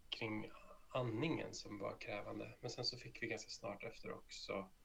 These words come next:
hon var ganska gul. Så, ja, då tog man tester kring hennes gulhet och sådär.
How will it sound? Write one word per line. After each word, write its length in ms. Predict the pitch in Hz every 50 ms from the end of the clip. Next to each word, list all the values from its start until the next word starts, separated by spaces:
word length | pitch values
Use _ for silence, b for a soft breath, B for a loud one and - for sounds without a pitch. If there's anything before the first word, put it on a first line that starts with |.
| B B B B B B B B B B B B B - - - - - -
hon 180 | 120 110 110
var 80 | 120 120
ganska 220 | 123 123 - 123
gul. 540 | 117 110 135 160 165 - - - - - - B B B B B - - - - - - - - - -
Så, 320 | - - - - - - 117 110 107 107 107 107 104 104 101 101 101 101 101 98 98 101 101 98 -
ja, 200 | - 127 120 - -
då 100 | 123 -
tog 160 | - - 131 127
man 160 | 117 113 113
tester 380 | - - - 113 - - 113 110
kring 140 | - 113 101
hennes 300 | 104 101 101 101 - -
gulhet 500 | - 120 113 104 101 95 104 113 - -
och 60 | - -
sådär. 240 | - - - -